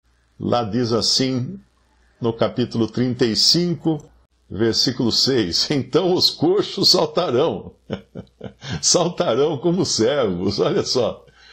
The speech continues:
olha que coisa linda. É, é, o, o, o homem coxo lá do templo foi curado, ele, ele não saiu andando só. Ele podia falar assim: "Ah, legal, vou dar uma volta por aí e tal." Não, ele começou a saltar,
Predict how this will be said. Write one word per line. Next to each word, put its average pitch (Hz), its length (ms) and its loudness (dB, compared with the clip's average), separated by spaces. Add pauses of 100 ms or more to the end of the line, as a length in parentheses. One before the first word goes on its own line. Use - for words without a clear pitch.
(220)
olha 175 240 2
que 151 120 -2
coisa 127 360 0
linda. 110 600 0 (480)
É, 123 380 0
é, 139 220 2
o, 127 60 2
o, 139 800 0
o 135 140 2
homem 196 460 0
coxo 196 500 0
lá 135 140 2
do 123 160 0
templo 139 600 0 (600)
foi 220 240 2
curado, 180 580 0
ele, 226 220 0
ele 254 100 2
não 311 120 0
saiu 254 260 2
andando 147 480 0
só. 98 420 0
Ele 208 120 -2
podia 277 280 0
falar 202 140 0
assim: - 140 -2
"Ah, 240 100 2
legal, 165 440 0
vou 156 200 0
dar 139 160 0
uma 127 100 0
volta 113 340 0
por 107 140 0
aí 107 60 4
e 107 40 -4
tal." 101 220 -2 (220)
Não, 214 400 0
ele 180 100 2
começou 240 340 0
a - 20 0
saltar, 208 600 -2